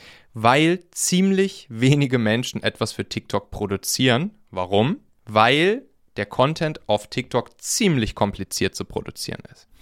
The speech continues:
Wer von euch schon mal auf TikTok unterwegs war, weiß, dass dort immer diese, ja, im Prinzip auch so diese Real-Videos sind, wie man sie auch jetzt von, von Instagram kennt.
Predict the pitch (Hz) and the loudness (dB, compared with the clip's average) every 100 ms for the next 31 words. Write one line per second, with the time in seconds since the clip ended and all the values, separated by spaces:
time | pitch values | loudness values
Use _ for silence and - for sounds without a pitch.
0 | - - - - 123 156 127 127 139 - | -20 -20 -8 -2 0 2 0 2 2 2
1 | - 165 160 - 117 107 135 - - - | 0 -2 -2 0 -2 0 0 0 -8 -8
2 | 98 110 123 143 - 107 120 147 - - | 0 4 4 2 0 2 2 0 -2 -2
3 | 117 - 110 - 117 110 107 107 - 110 | -2 0 -2 0 0 0 0 -4 -8 -4
4 | 101 98 95 - _ - 104 98 _ - | 0 0 0 -8 _ -4 -2 -2 _ -12
5 | - 110 131 120 113 107 101 101 101 120 | -6 -4 -2 -2 -2 -4 0 0 2 4
6 | 151 180 180 151 170 180 175 202 208 120 | 6 6 6 2 2 2 4 2 2 0
7 | 107 101 101 101 104 - 107 95 - - | -2 -2 -4 -4 -6 -2 -2 -2 -8 -20
8 | - - 202 120 135 - 156 165 165 175 | -20 -8 -6 -2 -2 0 4 4 2 0
9 | 202 - | -2 -4